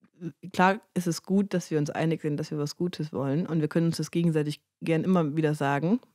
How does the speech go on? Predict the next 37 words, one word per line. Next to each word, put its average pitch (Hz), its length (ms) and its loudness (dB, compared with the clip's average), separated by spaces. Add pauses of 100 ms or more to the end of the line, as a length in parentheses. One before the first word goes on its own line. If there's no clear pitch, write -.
Und 151 220 -2
wir 147 80 -2
können 156 180 -2
uns 147 180 -2
da 147 140 -4
auch 143 140 -8
richtig 170 280 -2
schön 170 120 0
auf 160 100 0
die 180 120 -6
Schulter 202 240 0
klopfen, - 320 -4
dass 160 180 -2
wir 185 220 2
aber 160 220 0
eigentlich 160 420 2
nicht 240 240 4 (180)
das 208 180 0
alles 214 240 -2
toll 226 220 4
finden. 240 400 4 (520)
Wenn 185 100 8
wir 196 60 12
uns 190 100 8
nicht 208 160 8
organisieren, 180 640 6 (420)
gewinnen 185 260 6
trotzdem 143 320 0
die 131 120 0
anderen. 135 340 0 (140)
Egal, 180 260 4
ob 185 140 2
wir 170 80 4
mehr 185 260 4
sind 220 240 4
oder 175 320 0
nicht, 190 400 2